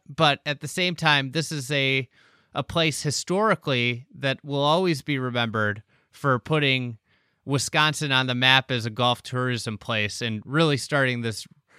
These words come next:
renaissance of, of golf tourism in the Midwest, uh,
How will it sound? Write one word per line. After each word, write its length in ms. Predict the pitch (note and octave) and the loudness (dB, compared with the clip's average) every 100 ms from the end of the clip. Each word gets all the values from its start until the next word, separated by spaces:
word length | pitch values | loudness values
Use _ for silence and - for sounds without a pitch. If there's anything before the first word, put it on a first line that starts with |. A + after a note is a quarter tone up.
| _ - | _ -4
renaissance 720 | B2 C#3+ C#3+ - C3 A#2 - | 2 2 2 2 2 2 -2
of, 240 | A#2+ G#2 - | -6 -8 -8
of 220 | B2 G#2+ | -8 -4
golf 280 | C3+ B2+ B2+ | 0 0 0
tourism 640 | - C#3 C3+ A2+ A#2+ A2+ - | -4 -4 -2 -4 -4 -6 -6
in 200 | C3 B2+ | -6 -4
the 60 | |
Midwest, 720 | A#2+ B2 A2+ B2 A#2+ A2+ - | -4 -6 -4 0 0 -2 -6
uh, 320 | A2+ A2+ G#2+ | -4 -2 -2